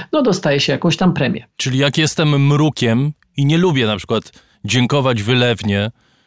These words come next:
Speaker 2: osobom, które uczestniczą w raporcie o stanie świata, mimo że jestem zawsze bardzo wdzięczny, to, y,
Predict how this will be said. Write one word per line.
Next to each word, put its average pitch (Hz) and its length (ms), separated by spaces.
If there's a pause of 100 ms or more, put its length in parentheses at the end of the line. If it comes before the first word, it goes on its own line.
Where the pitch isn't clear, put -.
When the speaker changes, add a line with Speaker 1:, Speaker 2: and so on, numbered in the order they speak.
(220)
Speaker 2:
osobom, 120 400
które 110 500
uczestniczą 123 800
w 104 80
raporcie 113 440
o 110 40
stanie 110 240
świata, 127 240
mimo 160 260
że 156 100
jestem 156 260
zawsze 143 300
bardzo 147 380
wdzięczny, 127 540 (880)
to, 135 520
y, 127 460